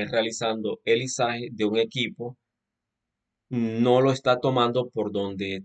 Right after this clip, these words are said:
tiene que estar de los puntos de izaje, lo está agarrando por otra parte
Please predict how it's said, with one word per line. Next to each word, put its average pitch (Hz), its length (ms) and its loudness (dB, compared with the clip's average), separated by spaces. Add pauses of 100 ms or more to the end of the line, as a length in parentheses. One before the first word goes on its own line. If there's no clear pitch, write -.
tiene 117 440 -2
que 117 360 -2 (100)
estar 110 440 0 (320)
de 104 240 0
los 104 200 -4
puntos 113 440 -2
de 120 60 0
izaje, 123 520 0 (500)
lo 110 120 2
está 107 200 0
agarrando 113 540 2
por 107 260 2
otra 156 280 2
parte 143 500 2